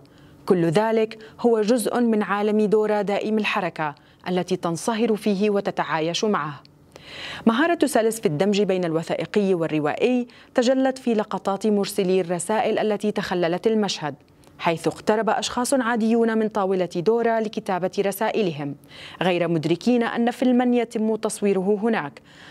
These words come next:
فقام سالس بتسجيل رسائلهم من خلال كاميرا صغيرة جدًا لا تلفت النظر إليها، مما أضفى عامل الصدق والبراءة على مرورهم.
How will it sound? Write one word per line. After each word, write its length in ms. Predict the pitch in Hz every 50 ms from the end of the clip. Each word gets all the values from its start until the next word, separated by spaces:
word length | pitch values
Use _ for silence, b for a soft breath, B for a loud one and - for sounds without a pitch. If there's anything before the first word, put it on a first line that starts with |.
| B B B
فقام 460 | B - 180 - - 180 175 165 151
سالس 400 | 143 - 226 233 233 226 220 226 - B B B B B -
بتسجيل 680 | - 269 302 - 302 262 233 214 - 269 262 247 262 254
رسائلهم 560 | 247 233 - 240 - - 226 240 226 226 240
من 140 | 233 226 220
خلال 420 | 214 - 220 214 214 214 208 202
كاميرا 360 | - - 196 202 208 214 214 214 - 214
صغيرة 480 | 214 202 - 214 202 226 240 254 247 247 254
جدًا 540 | 247 233 220 214 220 180 160 185 175 180 175 B B B B B
لا 100 | 220 202
تلفت 420 | 185 - 202 202 196 - 208 - 196
النظر 380 | 180 185 185 190 202 214 214
إليها، 480 | 208 - 214 196 175 160 143 151 139 139 - b b b b b b
مما 300 | 175 165 165 156 151 - -
أضفى 320 | - 196 180 - - 220
عامل 480 | 208 202 190 175 208 240 254 254 262 254
الصدق 340 | 247 - - - 254 - -
والبراءة 760 | 240 240 240 240 233 196 226 226 226 214 - 202 - - 202
على 260 | 165 165 165 165 175
مرورهم. 680 | 196 214 214 190 170 151 156 147 135 143 139 143 139